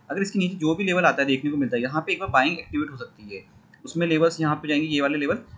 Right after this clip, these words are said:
दो सौ तेरह से लेकर दो सौ इकतीस का एक level है यहाँ पे, range हो गई, ठीक है,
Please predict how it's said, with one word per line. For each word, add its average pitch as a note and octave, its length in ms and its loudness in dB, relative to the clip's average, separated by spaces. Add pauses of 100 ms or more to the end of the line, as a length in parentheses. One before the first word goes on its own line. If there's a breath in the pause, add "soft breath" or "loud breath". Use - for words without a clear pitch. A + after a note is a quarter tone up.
दो C#3 160 0
सौ C#3 80 -10
तेरह D3 180 0
से D#3 100 -6
लेकर D3+ 140 0
दो D3 120 -4
सौ C#3+ 100 -4
इकतीस C3 300 -6
का E3 140 -2
एक D#3 120 0
level C3 260 2
है C#3+ 40 -2
यहाँ C#3 160 -2
पे, C#3 140 -2
range B2+ 260 2
हो G#2+ 60 -6
गई, G2 140 -4
ठीक G#3+ 180 -12
है, B2+ 140 -6